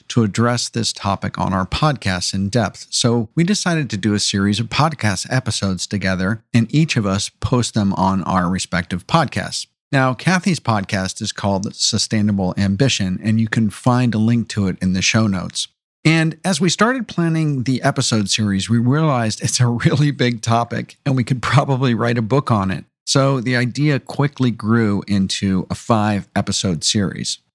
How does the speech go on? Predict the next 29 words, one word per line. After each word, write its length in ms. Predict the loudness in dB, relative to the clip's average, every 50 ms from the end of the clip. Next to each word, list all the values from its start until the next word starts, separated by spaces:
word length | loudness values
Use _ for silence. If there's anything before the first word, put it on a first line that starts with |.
| _ _ _ -2
So 160 | 2 2 2
the 80 | 2 2
topics 500 | 0 0 0 0 0 -2 -4 -4 0 0
of 160 | 0 0 0
the 80 | -2
five-episode 1000 | -4 0 0 0 2 2 0 -2 -2 -4 -8 -6 -6 -6 -4 -2 -2 -2 -2 -2
series 480 | -4 -2 -2 0 0 0 0 -2 -4 -4
will 100 | -6 -4
break 280 | 0 0 -2 -2 0
down 220 | -2 -2 0 0 0
like 220 | -2 -4 -6 _
this. 340 | -6 -6 -4 -4 -6 -6 -6 _ -2
In 140 | 2 2 2
the 80 | 2
first 300 | 2 2 2 2 2 0
episode, 420 | -2 -2 -2 -2 0 0 0 0 0
we'll 100 | -2 -2
talk 280 | 0 0 0 0 0
about 300 | 0 0 0 0 -2 -4
how 260 | -8 -4 0 0 0
to 100 | 0 0
start 400 | -4 -2 -2 0 0 0 -2 -4
building 320 | -4 -2 -2 0 0 0 0
your 120 | 0 -2
brand 360 | -2 -2 -2 0 0 0 0
while 140 | -2 -2 -2
you're 120 | -2 -2 -2
still 300 | -2 -2 0 0 0 0
employed. 500 | -2 -6 -2 -2 -2 -2 -2 -8 -12